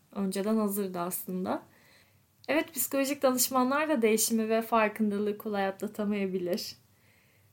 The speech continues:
Ee, bu gece anlık bir motivasyonla kaydetmeye karar verdim. Ee, ben genelde bana iyi gelen şeylere böyle bodoslama olarak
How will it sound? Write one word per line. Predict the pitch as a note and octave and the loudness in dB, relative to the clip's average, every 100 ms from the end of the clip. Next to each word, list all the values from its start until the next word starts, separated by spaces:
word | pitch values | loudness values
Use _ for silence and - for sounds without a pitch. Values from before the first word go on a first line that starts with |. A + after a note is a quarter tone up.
| _ G#3 | _ 4
Ee, | G3 F#3+ F#3 - | 6 6 4 0
bu | A3+ | 0
gece | B3 A#3+ A3 | 2 6 8
anlık | A#3 A#3+ - | 8 6 2
bir | B3 A#3+ | 0 4
motivasyonla | A3+ A3+ A#3 A3+ A3 A#3+ A3 C#4 | 4 2 2 2 2 -2 -2 -4
kaydetmeye | - A3+ G3 G3 G3+ G3 G#3 | -2 -2 -2 -4 -4 -4 -4
karar | G#3+ F#3+ F3+ E3+ | -4 -2 0 0
verdim. | F3+ F3 F3 B3+ F#4 _ _ _ _ | 0 -2 -2 -6 -10 _ _ _ _
Ee, | G3 F#3+ F3+ | 0 2 4
ben | A3+ A#3+ | 4 4
genelde | A#3 A#3 A3+ A#3 C4+ B3 | 4 6 4 4 2 2
bana | A3 A3 | 2 4
iyi | A#3 A#3+ A#3 | 6 4 4
gelen | A3 G#3+ A3 | 2 2 0
şeylere | - G#3 A3 C4 A#3 | -2 -2 0 0 2
böyle | A3+ G#3+ A#3+ - G3+ | 2 2 0 -2 -2
bodoslama | G3 G3+ - G#3+ A3 | -2 -2 -2 0 2
olarak | G3 F#3+ C4 - | 2 0 -2 -8